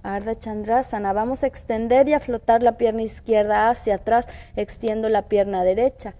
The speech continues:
Y desde aquí vamos a girar el mismo movimiento que hicimos desde la cadera,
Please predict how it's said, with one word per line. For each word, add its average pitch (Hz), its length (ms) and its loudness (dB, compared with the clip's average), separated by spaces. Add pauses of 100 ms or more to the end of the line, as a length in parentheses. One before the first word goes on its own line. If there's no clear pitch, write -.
(400)
Y 214 140 -4
desde 294 400 4
aquí 311 500 -2 (600)
vamos 254 380 -2
a 277 80 -6
girar 247 600 2 (840)
el 220 160 -2
mismo 302 400 0
movimiento 262 640 0
que 214 140 -2
hicimos 240 760 -6 (960)
desde 262 400 2
la 269 220 0
cadera, 220 480 0